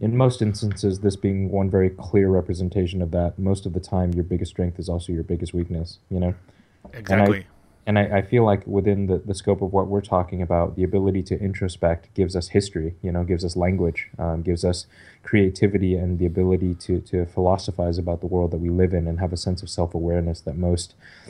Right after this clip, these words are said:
Speaker 1: most animals in the animal kingdom can't, can't conceive of, you know?
Speaker 2: Well, it's, yeah, and it's all tied to language. Actually, there's a,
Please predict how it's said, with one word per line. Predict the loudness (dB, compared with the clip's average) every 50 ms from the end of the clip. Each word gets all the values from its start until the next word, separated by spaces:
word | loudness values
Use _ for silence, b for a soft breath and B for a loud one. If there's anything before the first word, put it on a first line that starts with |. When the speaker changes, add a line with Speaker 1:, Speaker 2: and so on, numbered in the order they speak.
| B _
Speaker 1:
most | 4 6 6 6 4 4
animals | 2 4 4 2 2 0 0
in | -2 0
the | 0 2
animal | 2 2 2 2 0 0
kingdom | -2 -2 -4 -2 -2 0 -2 -2 -6
can't, | -6 -4 -4 -4 -4 -4 -8 _
can't | -8 -6 -6 -6 -6
conceive | -8 -8 -6 -4 -4 -4 -4
of, | -6 -10 -12 -8 -6
you | -2 -2
know? | 0 -2 -2 b b b b b b b
Speaker 2:
Well, | -14 -12 -12
it's, | -12 -12 -10 -6
yeah, | -4 -4 -4
and | -6 -8
it's | -12 -10
all | -6 -6 -6 -6
tied | -4 -4 -6 -6 -6 -6
to | -10
language. | -10 -10 -10 -10 -12 -14 -12 -10 -12
Actually, | -12 -12 -12 -14 -12 -10
there's | -10 -10 -8 -8
a, | -6 -6 -6 -8